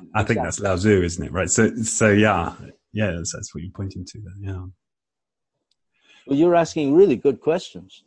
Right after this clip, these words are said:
Speaker 1: <laughs> Thank you. Uh, thank you. Um, I th-, yeah, I mean, w-, we seem to have had a very rich, um, you know, conversation and touched on a lot of the points I wanted to,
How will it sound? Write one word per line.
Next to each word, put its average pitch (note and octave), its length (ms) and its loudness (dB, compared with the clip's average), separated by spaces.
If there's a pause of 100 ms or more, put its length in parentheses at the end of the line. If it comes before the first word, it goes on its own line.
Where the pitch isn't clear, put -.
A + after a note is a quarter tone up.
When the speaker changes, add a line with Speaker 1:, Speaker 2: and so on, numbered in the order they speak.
(260)
Speaker 1:
<laughs> - 300 -12
Thank - 1600 -4
you. - 320 -4 (800)
Uh, F#2 260 -6
thank A2 260 -4
you. A2 280 -2 (1200)
Um, D3+ 400 4 (1500)
I - 80 -4
th-, - 320 -10
yeah, F3 320 2
I B2+ 120 2
mean, C#3 180 6
w-, A2 280 -2
we B2+ 160 4
seem E3+ 220 0
to D3+ 80 -2
have A#2+ 80 -2
had B2 120 2
a A2 40 2
very A2+ 460 2
rich, - 640 -4 (140)
um, A2 540 2 (840)
you A#2+ 80 -2
know, A2 60 -2
conversation B2 540 2
and G#2 120 0
touched - 280 -4
on A#2 60 2
a - 20 -2
lot A2+ 160 2
of A2 60 2
the F#2+ 220 -6
points B2 220 0
I A2+ 60 0
wanted A2 260 2
to, G#2 160 -6